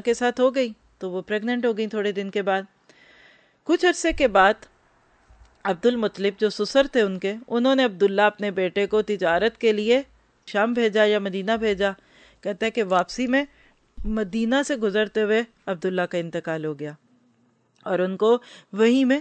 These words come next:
دفن کر دیا گیا، یعنی اللہ کے نبی کی ماں اور آپ کے باپ دونوں کی قبر جو ہے وہ مدینہ میں ہے۔ اس وقت نبی صلی اللہ علیہ وسلم اپنی ماں کے پیٹ میں تھے۔ اب ذہن لے کے سوچئے ذرا اپنے اوپر،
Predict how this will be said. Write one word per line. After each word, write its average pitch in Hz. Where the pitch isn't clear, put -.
دفن 202
کر 185
دیا 180
گیا، 190
یعنی 196
اللہ 202
کے 226
نبی 190
کی 226
ماں 196
اور 196
آپ 196
کے 220
باپ 190
دونوں 196
کی 311
قبر 208
جو 185
ہے 190
وہ 208
مدینہ 180
میں 156
ہے۔ 156
اس 330
وقت 277
نبی 202
صلی 208
اللہ -
علیہ 190
وسلم 226
اپنی 202
ماں 175
کے 185
پیٹ 165
میں 151
تھے۔ 156
اب 196
ذہن 180
لے 175
کے 170
سوچئے 185
ذرا 208
اپنے 190
اوپر، 175